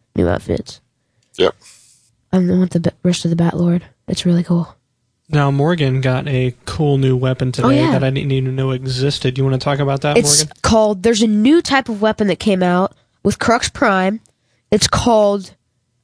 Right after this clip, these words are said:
Speaker 1: Heroic, and it's three plus three plus four.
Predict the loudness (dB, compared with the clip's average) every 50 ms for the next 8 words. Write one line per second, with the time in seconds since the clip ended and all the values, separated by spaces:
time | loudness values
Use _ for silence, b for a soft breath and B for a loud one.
0 | _ 0 2 2 4 4 4 4 4 2 0 -2 -4 _ -4 -2 2 2 2 2
1 | 0 -2 -2 0 0 2 4 4 2 2 2 2 2 2 2 -2 -2 0 0 0
2 | 0 0 0 0 0 0 0 -4 -6 -4 0 2 4 4 4 4 4 2 2 0
3 | -4 -10 _